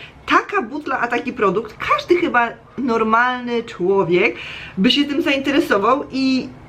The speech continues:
zapytał, o co chodzi z tym szamponem, a jak się kupuje online, to już w ogóle byście miały wątpliwości, czy to faktycznie nie jest jakiś w ogóle odlany szampon, także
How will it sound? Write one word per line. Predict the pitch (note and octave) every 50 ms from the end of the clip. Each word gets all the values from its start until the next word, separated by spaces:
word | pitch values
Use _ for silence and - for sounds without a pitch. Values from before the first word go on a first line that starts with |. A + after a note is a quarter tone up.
| - -
zapytał, | A3+ G#3+ D4+ E4+ - - B3+ A#3+ A3 G3+ F#3 F#3+ - -
o | A#3+ A#3+
co | A#3 - A#3
chodzi | B3 D#4 D4+ G#3+
z | -
tym | - B3+ A#3+ -
szamponem, | - C4+ C#4 - - - G#4 C4 G#3 F#3 F3+ F3 -
a | F#3 G#3
jak | G#3 D4 -
się | A#3+
kupuje | - B3+ A#3 C4+ C4+ C4+ C4 - -
online, | C4 C4 C4 G#3 G#3 A#3 A#3
to | B3+
już | C#4 D#4+ E4+
w | G#4
ogóle | A#4+ A4+ E4+ C4 B3 A3+ G#3
byście | G3 A3+ - - A#3+ G#3+
miały | G#3+ G#3 G#3 G#3+
wątpliwości, | G#3+ G#3+ G#3 - A3 G3+ F#3+ G3+ F#3 F#3 - - G3+
czy | -
to | - B3+
faktycznie | B3 C4 B3+ - - G#3 - - A3
nie | A#3 A3 G#3
jest | G3+ G3+ G#3+
jakiś | G#3+ G3+ G#3+ G#3+ A#3
w | G3
ogóle | G#3 G#3 F#3+ G#3+ A3 G#3+ G#3+ -
odlany | A3+ A3 G#3+ A#3+ A#3 A#3+ A#3+ A3 G3+ G3+ G3+ A3 C4+ F4 - - - - - - -
szampon, | - - - C4+ C4 C4 A3 G3 F#3+ F#3 F#3+
także | G3 G#3+ G#3+ B3+ - - B3+ A#3+ A#3+ A#3+